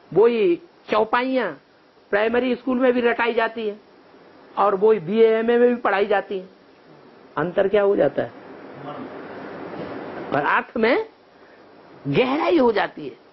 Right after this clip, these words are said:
उस गहराई को सब कोई नहीं जान सकता।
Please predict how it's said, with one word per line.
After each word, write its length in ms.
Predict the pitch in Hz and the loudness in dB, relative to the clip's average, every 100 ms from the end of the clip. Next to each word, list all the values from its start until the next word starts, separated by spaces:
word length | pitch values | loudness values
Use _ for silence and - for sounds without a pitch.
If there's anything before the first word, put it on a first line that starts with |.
| _ - - - - | _ -20 -20 -12 -4
उस 100 | 220 269 | 0 0
गहराई 520 | 196 190 202 240 339 | 0 0 2 2 0
को 160 | 339 | 0
सब 360 | 277 - 247 349 | -2 -2 -2 0
कोई 180 | 392 427 | 2 2
नहीं 140 | 440 | 2
जान 180 | 339 220 | 2 0
सकता। 320 | 202 190 160 | -4 -4 -6